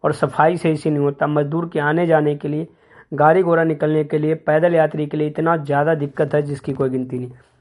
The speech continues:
मैं नगर निगम से रिक्वेस्ट करना चाहता हूँ, नंबर पाँच दबा के forward किया है और सर please आप इस कूड़े के ढेर का सफाई करवाएं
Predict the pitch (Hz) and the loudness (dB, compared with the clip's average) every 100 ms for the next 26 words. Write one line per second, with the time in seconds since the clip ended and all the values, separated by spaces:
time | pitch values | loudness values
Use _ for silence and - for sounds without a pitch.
0 | _ _ 131 143 165 156 160 170 165 165 | _ _ 0 2 4 4 2 2 0 -2
1 | 160 156 151 151 - 151 151 147 139 143 | -2 -4 -2 -4 -2 -2 0 -2 -2 0
2 | 147 147 139 139 139 143 143 139 135 - | 0 0 -2 -2 -2 0 0 -2 -4 -4
3 | 131 143 - 156 160 _ - - 156 147 | -4 -4 0 -2 -2 _ -20 -2 2 2
4 | - 160 160 151 160 165 - 139 151 160 | 2 0 0 -2 -2 -2 -2 0 2 -2
5 | - 160 156 160 - _ - 147 160 165 | -2 0 2 0 -10 _ -6 0 0 0
6 | 160 131 135 143 131 143 143 151 160 | 0 0 0 0 0 0 0 2 2